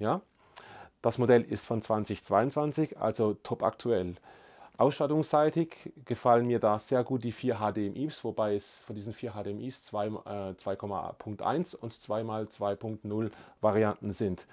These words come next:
Daneben hat er noch zwei U S B zwei Punkt null Ports. Auf die Energie-, Energieeffizienzklasse G ist das vier K-Modell spezifiziert, sind sie aber alle. Ähm, ein bisschen schwachbrüstig ist der Sound, da bietet er nur zwanzig Watt, wobei zwei Pu-,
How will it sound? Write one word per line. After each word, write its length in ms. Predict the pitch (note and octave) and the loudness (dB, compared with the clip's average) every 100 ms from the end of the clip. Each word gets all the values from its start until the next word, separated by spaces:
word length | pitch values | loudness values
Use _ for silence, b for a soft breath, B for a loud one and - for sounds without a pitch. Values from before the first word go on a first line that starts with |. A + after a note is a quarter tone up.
| b b - | b b -6
Daneben 300 | A2+ B2 C#3 | 0 0 0
hat 80 | |
er 80 | C3 | -2
noch 160 | A#2+ - | -4 -6
zwei 240 | - F#2+ | -4 -2
U 140 | B2+ A#2+ | -2 -6
S 100 | - | -2
B 160 | A2 | -4
zwei 260 | A2 D#2 G2+ | 0 2 2
Punkt 360 | - A#2+ A2 | 0 -6 -4
null 260 | G#2 G#2 A#2 | 0 2 2
Ports. 600 | - A#2 F#2 F2 - - B B B B B B B B _ | 2 4 4 2 -6 -20 B B B B B B B B _
Auf 260 | A2+ G#2+ | 0 0
die 180 | - A#2 | -2 0
Energie-, 560 | A2+ A#2 A2 B2+ C#3 C3+ | 2 2 0 -2 -4 -4
Energieeffizienzklasse 1500 | C3 - A2+ A2 B2 C3 A#2 A2 - A#2+ G2+ A#2 G#2 G2+ G2+ | -4 -4 -4 -6 -4 -4 -6 -8 -6 -6 -4 -4 -4 -4 -6
G 280 | G2 A2+ C#3+ | -4 -2 -2
ist 380 | - C3+ - - | -4 -10 -4 0
das 280 | C#3 - | 0 -2
vier 360 | - - C3 B2+ | -18 -4 0 0
K-Modell 720 | - - B2+ C3+ C#3 C#3 C#3+ | -2 0 2 4 2 2 2
spezifiziert, 880 | C#3 C#3+ C3+ - C3+ C3+ - C3 B2+ | 2 2 2 2 -6 -6 -2 -2 -2
sind 260 | - B2 A#2 | -2 -2 0
sie 100 | - | -2
aber 320 | G#2 A2 - | 2 2 4
alle. 260 | G2+ G#2+ - B B B B B B _ - | 4 4 2 B B B B B B _ 4
Ähm, 540 | A2 A2 A2 G#2 G2+ - - _ - | 6 8 4 -2 -4 -10 -20 _ -6
ein 80 | G#2+ | -2
bisschen 260 | C#3 C#3 | 0 0
schwachbrüstig 600 | - B2+ D3 - C#3+ C#3+ | 4 4 4 -2 -4 -6
ist 160 | B2+ - | -10 -4
der 80 | A2 | -4
Sound, 280 | - A#2 C3 | -2 -2 -2
da 60 | |
bietet 320 | B2 C3 A#2+ | -4 -6 -2
er 80 | A#2 | -2
nur 280 | A2 A#2+ B2 | -2 -4 -6
zwanzig 500 | - G#2 G2+ G2+ - | -8 -8 -8 -12 -2
Watt, 240 | A2 C3 | -2 -2
wobei 380 | A#2 G#2 G#2 G#2 | -2 2 2 2
zwei 240 | - G2+ G#2+ | -2 -4 -4
Pu-, 240 | A#2+ | -6